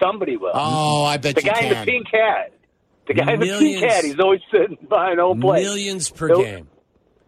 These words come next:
Speaker 1: Yeah.
Speaker 3: I
Speaker 1: But I agree with you guys. You gotta get at least three, or get a, get both of them, which is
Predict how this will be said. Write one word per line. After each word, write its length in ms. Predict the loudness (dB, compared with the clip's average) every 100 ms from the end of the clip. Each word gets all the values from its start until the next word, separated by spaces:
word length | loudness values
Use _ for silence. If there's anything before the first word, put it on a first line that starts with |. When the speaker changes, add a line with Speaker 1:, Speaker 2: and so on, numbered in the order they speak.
| _ _ _ -12 -2
Speaker 1:
Yeah. 180 | 0 0 _ _ _ _
Speaker 3:
I 120 | -2 0
Speaker 1:
But 100 | 2
I 80 | 2
agree 220 | 4 4
with 100 | 4
you 100 | 2
guys. 220 | 2 0 0
You 80 |
gotta 200 | 0 2
get 120 | 2 0
at 80 | 2
least 200 | -2 -2
three, 340 | 2 2 2 -4 _ _ 0
or 160 | 0
get 200 | 2 2
a, 100 | 2 0 0
get 180 | 0 2
both 200 | 2 2
of 60 |
them, 160 | 0 0
which 180 | -2 -4
is 160 | -8